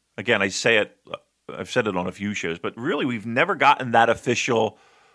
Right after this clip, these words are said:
announcement. And, and everybody, again, f-, the fourth, January, we get it, you know, but, you know, never was really announced. Um, I would like to sit here and tell you that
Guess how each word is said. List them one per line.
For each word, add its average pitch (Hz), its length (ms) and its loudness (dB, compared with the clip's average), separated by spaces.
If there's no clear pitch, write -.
announcement. 113 680 2
And, 175 180 0
and 180 100 2
everybody, 170 300 2
again, 92 280 -2
f-, - 220 -20
the 104 100 -2
fourth, 98 400 0
January, 90 460 -2
we 92 100 -4
get 87 220 -2
it, - 120 -8
you 107 80 -10
know, 98 200 -8
but, 104 240 -4
you 175 100 -10
know, 190 40 -12
never 320 400 -6
was 339 240 -10
really 214 600 -8
announced. - 680 -12
Um, 139 680 6
I 175 80 8
would 180 140 4
like 180 200 4
to 165 80 -6
sit 170 180 4
here 156 200 6
and 143 100 2
tell 143 220 4
you 135 220 4
that 113 400 4